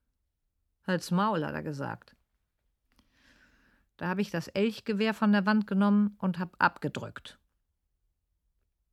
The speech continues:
Er ist umgefallen und hat nicht mal mehr gezuckt. Bloß das Blut war überall hingespritzt.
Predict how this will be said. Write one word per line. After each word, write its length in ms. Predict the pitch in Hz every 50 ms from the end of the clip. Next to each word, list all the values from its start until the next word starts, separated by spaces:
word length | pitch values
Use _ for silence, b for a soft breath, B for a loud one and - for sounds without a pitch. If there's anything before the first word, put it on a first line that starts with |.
| _ _ _ _ _ _ _ _ _ _ _ _ _ _ _ _ _ _ _ _ _ _ _ _ _ _ _ _ _ _ _ _ _ _ _
Er 180 | _ - 175 170
ist 100 | - -
umgefallen 840 | - 214 202 196 202 202 - - 208 196 202 214 240 254 262 254 - _ _ _ _ _ -
und 140 | 185 175
hat 140 | 185 190 175
nicht 300 | 180 214 233 269 - -
mal 180 | 233 214 214 202
mehr 160 | 196 190 170
gezuckt. 540 | 165 170 - - 147 151 - - - - _ _ _ _ _ _ _ _ _ _ _ _ _ _ _ _ _ _ _ _ _ _ _ _ _ _ _ _ _ _ _ _ _ _ _ _ _ _ _ _ _
Bloß 280 | - 190 180 170 -
das 220 | - 170 160 - - _ _ _ _
Blut 420 | 180 170 185 208 247 262 - -
war 160 | - 143 -
überall 480 | - 170 170 170 156 - - 147 156 156
hingespritzt. 1000 | 151 151 185 190 160 151 - - - - - - 143 - - - - - - -